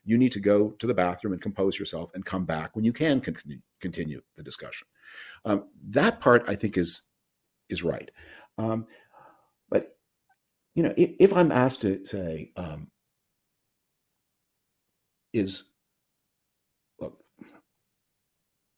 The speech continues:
if, if I'm asked to believe, do, are we, is there some true person inside of me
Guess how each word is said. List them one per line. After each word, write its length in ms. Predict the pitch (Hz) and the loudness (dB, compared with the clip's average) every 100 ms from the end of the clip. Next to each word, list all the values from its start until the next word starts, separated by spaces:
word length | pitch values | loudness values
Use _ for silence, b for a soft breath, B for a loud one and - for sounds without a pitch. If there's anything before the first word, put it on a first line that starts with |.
| _ _ _ _ _ _ _ | _ _ _ _ _ _ _
if, 140 | - - - | 0 0 0
if 100 | 156 | 0
I'm 140 | 185 139 | 2 0
asked 140 | 123 | -2
to 60 | 113 | 0
believe, 280 | 101 101 | -2 -2
do, 160 | 98 - - | -8 -8 -4
are 140 | 120 123 | 2 2
we, 420 | 110 117 175 196 | 2 -4 -2 -2
is 200 | - 143 | -2 -2
there 80 | 202 | -2
some 260 | 185 139 | -2 -4
true 720 | - - 120 131 131 123 123 120 _ _ _ _ _ _ _ | -6 -10 0 2 4 2 -2 -8 _ _ _ _ _ _ _
person 400 | - 123 - 87 | 0 0 0 -6
inside 520 | - 87 - 85 82 | -6 -4 -2 -2 -6
of 120 | - - | -10 -14
me 240 | - - | -20 -20